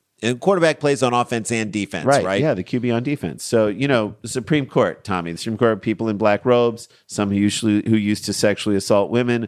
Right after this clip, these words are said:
Speaker 2: others who were part of a Christian cult.
Speaker 1: You know them.
Speaker 2: Supreme Court.
Speaker 1: Mm-hmm.
Speaker 2: I'd say it's Constitution one, Auburn zero at this point.
Speaker 1: I would say Constitution one, Tommy Tuberville zero.
Speaker 2: There you go. Yeah.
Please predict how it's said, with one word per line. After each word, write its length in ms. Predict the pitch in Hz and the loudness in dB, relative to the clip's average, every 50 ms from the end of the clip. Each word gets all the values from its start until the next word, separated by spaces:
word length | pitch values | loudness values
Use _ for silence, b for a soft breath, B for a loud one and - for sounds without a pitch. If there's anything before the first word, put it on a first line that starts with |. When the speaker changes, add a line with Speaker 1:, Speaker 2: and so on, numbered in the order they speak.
| b b b b - | b b b b -4
Speaker 2:
others 320 | 95 95 101 98 92 - | 0 2 2 2 0 0
who 80 | - 98 | 0 0
were 120 | 98 95 | 0 0
part 220 | - - 98 95 | 2 2 2 2
of 100 | 95 87 | 2 -2
a 60 | 98 92 | -6 -6
Christian 400 | - 107 98 - - - 98 101 | -4 -4 -4 -4 -6 -10 -10 -6
cult. 380 | - - 127 120 113 - _ - | 0 0 2 2 0 -2 _ -8
Speaker 1:
You 120 | 180 233 | -6 -2
know 140 | 233 180 127 | 0 2 2
them. 320 | 85 - 85 78 78 82 - - | 2 0 -2 -2 -6 -10 -14 -16
Speaker 2:
Supreme 340 | - - - - 156 143 127 | -18 -12 -4 -4 -4 -4 2
Court. 300 | - 127 95 - - _ _ | 2 2 2 2 -4 _ _
Speaker 1:
Mm-hmm. 200 | 95 92 117 123 123 117 B B B B _ | -8 -6 -6 -6 -6 -8 B B B B _
Speaker 2:
I'd 200 | - 117 160 175 | 2 2 2 2
say 360 | - - 190 165 165 156 156 156 - | 2 2 4 4 6 4 4 2 0
it's 360 | 127 131 117 - - - - _ _ | 0 0 0 0 -6 -12 -14 _ _
Constitution 880 | - - 135 131 160 160 - - 143 127 - 156 147 135 - 135 120 120 | -4 0 0 0 0 0 -2 -6 -8 -2 0 0 2 2 0 -4 -4 -2
one, 300 | 120 123 120 120 117 117 - - | 0 0 0 0 0 -2 -4 -2
Auburn 480 | 101 98 107 110 98 110 107 101 98 | 0 2 2 2 0 -2 -2 -4 -6
zero 360 | 92 92 98 98 90 76 71 | -4 -2 0 0 0 -2 -4
at 120 | 69 73 - | -6 -8 -8
this 180 | - 80 - | -8 -8 -8
point. 220 | - - 80 62 - | -6 -6 -6 -2 -2
Speaker 1:
I 60 | 95 | -2
would 100 | 110 113 | -2 0
say 160 | - 123 107 95 | 0 0 0 0
Constitution 800 | - - 120 120 117 - - 107 - 123 120 107 - 117 110 110 | 0 -2 0 0 0 -2 -2 0 0 0 2 2 0 -2 -2 0
one, 300 | 110 110 110 110 104 95 | 0 0 0 -2 -4 -4
Tommy 360 | - 120 120 120 117 113 104 | -2 0 0 0 0 -2 0
Tuberville 560 | - 156 160 139 120 107 87 87 82 71 73 | 4 4 4 4 2 0 -2 -2 -4 -4 -4
zero. 320 | - 95 90 76 60 - - | -2 -2 -2 -2 -2 -6 -2
Speaker 2:
There 120 | - 104 95 | 0 2 2
you 60 | 90 | 2
go. 160 | 82 71 53 50 - | 0 -2 -6 -6 -4
Yeah. 540 | - 98 98 95 95 95 95 95 95 90 | 0 2 2 4 4 4 4 2 0 0